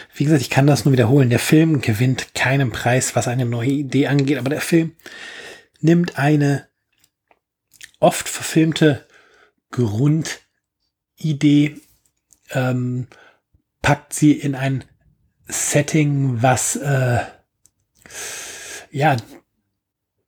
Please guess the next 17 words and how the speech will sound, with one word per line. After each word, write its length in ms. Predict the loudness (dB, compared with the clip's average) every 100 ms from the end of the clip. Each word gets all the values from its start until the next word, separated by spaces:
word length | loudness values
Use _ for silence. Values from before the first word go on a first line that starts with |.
| _ _ _ _ _ _ _ _
durchaus 720 | 4 4 4 0 0 0 0
weiß 520 | 2 4 4 0 -6 -10 _ _
mitzunehmen, 1160 | 0 4 6 4 2 -6 -4 -2 -2 -2 -4 -6 -10 -10 -16 _
einfach 600 | -2 -2 0 -2 -2 -2
weil 200 | 0 2
ja 280 | 2 2 -2 -18 -20 -20 _ _ _ _ _ _ _ _ _ -20 -20 _ _ _ -20 -20 _ -4
die, 300 | 0 0 0
die, 300 | -2 0 0
ähm, 560 | 0 -2 -2 -4 -6 -2
Menschen 380 | 2 2 2
an 80 | 0
der 120 | 0
Schule 360 | -2 -4 -4 0
doch 200 | 0 -2
sehr 300 | -2 2 2
verletzlich 680 | 2 2 2 2 2 2 4
sind 300 | 2 2